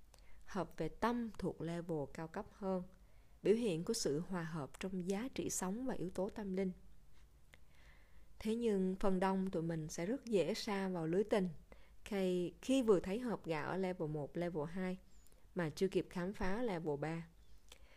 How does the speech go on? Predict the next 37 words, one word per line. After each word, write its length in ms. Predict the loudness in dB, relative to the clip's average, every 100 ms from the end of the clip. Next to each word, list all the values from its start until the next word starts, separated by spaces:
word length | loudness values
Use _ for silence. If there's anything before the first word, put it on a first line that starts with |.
| -20 -20 -20 -20 -2
Chính 220 | 0 4
vì 100 | 4
thế 300 | 4 2 0
mà 180 | 0 -2
ta 140 | 0
dễ 240 | 2 2 2
bằng 200 | 2 0
lòng 220 | 0 0
với 80 | -4
khoái 240 | -4 -6
cảm 420 | -4 -4 -2 -4
chóng 240 | -4 -6 -4
vánh 320 | -4 -4 -4
của 180 | -4 -2
sex 220 | -2 -4 -6 -12 -10
và 80 | -6
tự 180 | -4
nhủ, 380 | -2 0 0 -2 -4 -16 -18 -20 -20 -20 -8
"Vậy 140 | -2 0
cũng 260 | 0 0
ok 180 | -2 0 0 0
rồi." 180 | 0 -4 -6 -18 -20 -20 -18 -18 -14 0
Kiểu 180 | 0
chấp 180 | 2 0
nhận 320 | 0 0 0
là 260 | 0 -2 -4 2
yêu 120 | 2
tà 120 | 2 0
tà 380 | 0 0 0
cho 120 | 0 0
có 240 | 0 0 2
với 120 | 2
người 140 | 0
ta 240 | 0 -2 0
đó 80 | 0
mấy 140 | 0
bạn. 300 | -2 -4